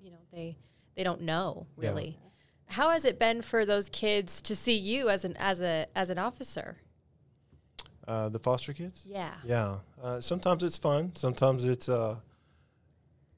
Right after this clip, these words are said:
Speaker 2: it's, uh, exciting. Uh, I've come home in my uniform before and had kids point at me and say, "The police are here," and then run and hide behind the couch.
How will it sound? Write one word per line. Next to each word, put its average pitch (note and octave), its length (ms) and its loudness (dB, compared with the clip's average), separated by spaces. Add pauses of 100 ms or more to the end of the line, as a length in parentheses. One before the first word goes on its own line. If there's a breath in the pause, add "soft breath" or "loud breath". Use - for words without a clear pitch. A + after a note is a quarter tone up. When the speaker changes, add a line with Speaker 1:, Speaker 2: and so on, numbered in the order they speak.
(100)
Speaker 2:
it's, A2+ 260 -6
uh, A#2 220 4
exciting. B2+ 720 4
Uh, A2 480 -2
I've A#2 120 -6 (320)
come C#3 200 2
home B2+ 260 6
in B2 80 4
my A#2+ 120 4
uniform A#2+ 480 2
before A#2+ 480 0
and A2+ 160 -4 (840 soft breath)
had B2 180 0
kids B2 300 2
point A#2+ 280 2
at A#2 160 2
me B2 200 0
and B2 120 0
say, C3 160 -2
"The F#3 140 2
police A3+ 400 -2
are G#3+ 60 -2
here," G3 360 2
and C3+ 100 0
then B2 140 2
run B2 220 6
and A#2 100 2
hide A#2 180 4
behind A#2 240 4
the A#2 60 0
couch. A2+ 480 -2